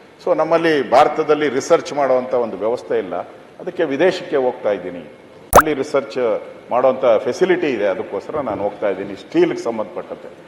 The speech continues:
ಆಗ ಅವ್ರು ಹೇಳ್ತಾರೆ, "ಯಾಕೆ ಭಾರತದಲ್ಲೇ ನೀವು ಮಾಡಬಾರ್ದು?" ಅಂತ. ಆಗ ಸ್ವಾಮಿ ವಿವೇಕಾನಂದ ಅವರು ಮೈಸೂರು ಮಹಾರಾಜರ ಹತ್ರ ಮಾತಾಡಿ ಜಾಗ ಕೊಟ್ಟರು. ಇವತ್ತು ಅಲ್ಲಿ ಟಾಟಾ ಇನ್ಸ್ಟಿಟ್ಯೂಟ್ ಬಂದಿದೆ.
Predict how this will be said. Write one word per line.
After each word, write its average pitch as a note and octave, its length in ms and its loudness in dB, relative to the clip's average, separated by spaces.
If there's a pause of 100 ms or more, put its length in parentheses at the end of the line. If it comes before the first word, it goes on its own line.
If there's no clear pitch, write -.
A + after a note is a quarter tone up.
(180)
ಆಗ E3+ 200 2
ಅವ್ರು D#3+ 240 6
ಹೇಳ್ತಾರೆ, D3 360 2
"ಯಾಕೆ D#3 260 4
ಭಾರತದಲ್ಲೇ G3+ 560 6
ನೀವು F3 160 2
ಮಾಡಬಾರ್ದು?" A#2+ 540 2
ಅಂತ. - 380 -10
ಆಗ B2 180 2 (480)
ಸ್ವಾಮಿ C3+ 300 2
ವಿವೇಕಾನಂದ D3+ 540 4
ಅವರು B2+ 180 2
ಮೈಸೂರು A#2 360 -4
ಮಹಾರಾಜರ A#2 440 2
ಹತ್ರ G#2 180 -6
ಮಾತಾಡಿ G#2 480 -4
ಜಾಗ G#2+ 240 0
ಕೊಟ್ಟರು. E2+ 440 -4 (440)
ಇವತ್ತು B2+ 300 -4
ಅಲ್ಲಿ A2 200 -4
ಟಾಟಾ G2 300 -4
ಇನ್ಸ್ಟಿಟ್ಯೂಟ್ G#2 460 -8
ಬಂದಿದೆ. D#2+ 540 -18